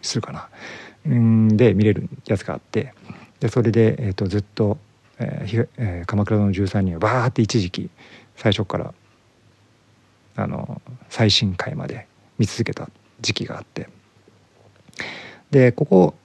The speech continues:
えっと、四週、五週ぐらいはちょっと見れてなかったので、こうやって、ここっていうか最後の方ですね。えっと、それを、えー、一気に、まあ、ここ数日ちょっと見て、えっと、今日、まあ、最後まで見終えたっていう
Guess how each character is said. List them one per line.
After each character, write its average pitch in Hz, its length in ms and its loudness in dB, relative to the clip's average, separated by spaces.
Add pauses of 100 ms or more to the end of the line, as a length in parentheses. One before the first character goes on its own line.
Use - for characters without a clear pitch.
(140)
え 127 200 4
っ 113 40 0
と、 117 160 2
四 127 260 4
週、 147 180 2
五 131 160 4
週 135 180 4
ぐ 127 80 4
ら 120 80 6
い 98 100 0
は 92 360 -2 (280)
ち - 40 -6
ょ - 20 2
っ - 120 0
と - 100 -2
見 117 100 6
れ 113 100 2
て - 100 -6
な - 120 -8
か - 100 -14
っ - 100 -14
た - 120 -8
の - 100 -8
で、 107 340 0 (340)
こ - 20 -
う - 40 -2
や - 40 0
っ - 20 -10
て、 - 80 -8
こ - 140 -4
こ 123 60 0
っ - 20 2
て - 80 -2
い - 20 -2
う - 40 -2
か - 40 -10
最 110 180 2
後 - 120 -4
の - 60 -10
方 - 240 -10
で 123 60 -12
す - 100 -10
ね。 135 180 -6 (640)
え 113 140 2
っ - 20 0
と、 101 220 0
そ 123 120 2
れ 127 260 4
を、 113 280 6 (600)
え 98 600 2
ー、 - 60 0
一 113 60 -2
気 - 160 -2
に、 117 360 4
ま 110 120 -2
あ、 - 20 -2
こ 107 120 -4
こ 104 220 -2 (440)
数 - 160 0
日 95 140 0
ち - 120 -10
ょ 104 40 2
っ - 20 -4
と - 80 -4
見 92 200 0 (600)
て、 117 340 2 (160)
え 117 80 -2
っ - 40 -4
と、 - 360 -8
今 95 220 2
日、 - 20 -14 (440)
ま 101 80 0
あ、 - 20 2
最 98 180 2
後 87 80 -2
ま 104 100 2
で 131 140 4
見 95 140 0
終 90 100 -2
え 87 40 -8
た 113 160 0
っ 117 40 -4
て - 160 -12
い 104 100 -8
う - 200 -10